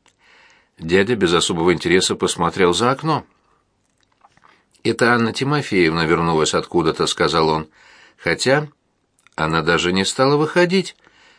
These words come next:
Сказала что-то сыну и снова уезжает.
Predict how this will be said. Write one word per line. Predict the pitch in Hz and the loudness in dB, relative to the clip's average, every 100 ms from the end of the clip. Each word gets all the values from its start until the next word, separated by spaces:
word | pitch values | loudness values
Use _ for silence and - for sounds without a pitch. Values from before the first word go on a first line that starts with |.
| _ | _
Сказала | - - 139 175 127 | -4 0 2 2 2
что-то | - 107 110 | 0 0 0
сыну | - 202 202 180 _ | 0 2 0 -2 _
и | - | -10
снова | 135 - 190 180 | -6 0 4 4
уезжает. | 170 107 87 82 - | 4 4 2 0 -8